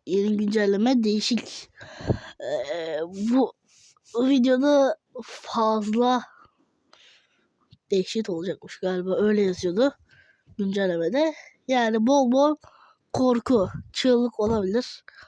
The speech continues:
bağırma olabilir. O yüzden sesi kısın. Abone ve like atmayı unutmayın. E, başlarsa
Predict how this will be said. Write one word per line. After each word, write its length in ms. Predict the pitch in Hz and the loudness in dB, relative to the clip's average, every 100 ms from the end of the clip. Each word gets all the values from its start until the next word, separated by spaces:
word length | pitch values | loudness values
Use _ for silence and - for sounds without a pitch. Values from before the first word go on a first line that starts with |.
| _ - | _ -4
bağırma 540 | 208 208 214 220 220 | 0 0 0 0 2
olabilir. 440 | 220 220 208 240 | 2 2 2 2
O 80 | 233 | 4
yüzden 200 | 233 226 | 4 2
sesi 340 | 226 240 226 240 | 0 -2 -4 -4
kısın. 360 | 240 - 254 - - - - - - - | -4 0 0 -2 -12 -20 -20 -20 -10 -2
Abone 400 | 233 247 254 254 | 0 2 2 4
ve 60 | |
like 360 | 247 240 233 240 | 4 2 0 -2
atmayı 240 | 226 247 | 2 2
unutmayın. 360 | 240 247 254 294 - _ - - _ _ | 2 2 4 2 -2 _ -20 -20 _ _
E, 40 | 240 | 2
başlarsa 760 | 214 220 - 269 233 - 294 | 2 2 2 2 2 2 0